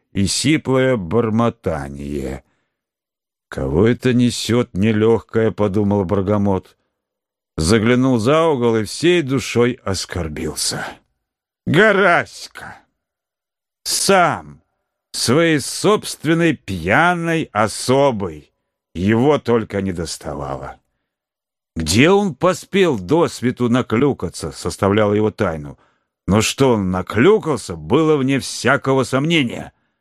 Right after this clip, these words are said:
Его поведение, загадочное для всякого постороннего человека, для Баргамота, изучившего душу Пушкаря вообще и подлую Гараськину натуру в частности, было вполне ясно. Влекомый непреодолимой силой,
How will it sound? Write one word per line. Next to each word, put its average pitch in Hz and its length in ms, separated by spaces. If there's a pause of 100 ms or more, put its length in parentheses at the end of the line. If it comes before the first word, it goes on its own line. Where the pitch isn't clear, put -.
(480)
Его 104 260
поведение, 117 680
загадочное 107 800
для 101 180
всякого 104 420
постороннего 101 640
человека, 120 720 (400)
для 107 140
Баргамота, 135 720
изучившего 127 600
душу 123 360
Пушкаря 123 500
вообще 117 560
и 92 120 (140)
подлую 160 640
Гараськину 143 580
натуру 135 480
в - 40
частности, 143 680 (500)
было 139 320
вполне 110 400
ясно. 87 520 (580)
Влекомый 117 840
непреодолимой 107 960
силой, 123 760